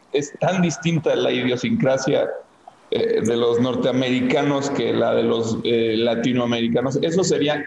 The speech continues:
ese diálogo sería imposible en México. O sea, en México, o, o sea, imagínate que se hable de, de tirar Bellas Artes o, o la Torre Latino.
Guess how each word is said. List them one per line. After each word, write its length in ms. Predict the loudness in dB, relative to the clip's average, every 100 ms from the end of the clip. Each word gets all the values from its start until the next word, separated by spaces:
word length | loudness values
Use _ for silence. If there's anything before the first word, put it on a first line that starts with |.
| -4
ese 240 | -2 0
diálogo 400 | 0 2 2 2
sería 280 | 0 -2 -2 0
imposible 640 | 0 2 0 -2 0 0
en 80 | 0
México. 400 | 0 -4 -14 -20 -20 -20 -4
O 20 |
sea, 100 | 0
en 100 | 2
México, 720 | 0 0 0 0 0 -2 -6 -12 -8
o, 240 | -4 -2 0
o 120 | 0 2
sea, 100 | 0
imagínate 440 | 0 0 0 -2
que 160 | 0 0
se 120 | 0
hable 180 | 2 2
de, 320 | 2 0 0
de 240 | 0 0
tirar 280 | 0 0 2
Bellas 320 | 2 0 0
Artes 440 | 0 0 0 0 0
o, 80 |
o 240 | 0 0 0
la 160 | 0
Torre 180 | 0 0
Latino. 580 | 0 0 0 0 0 -4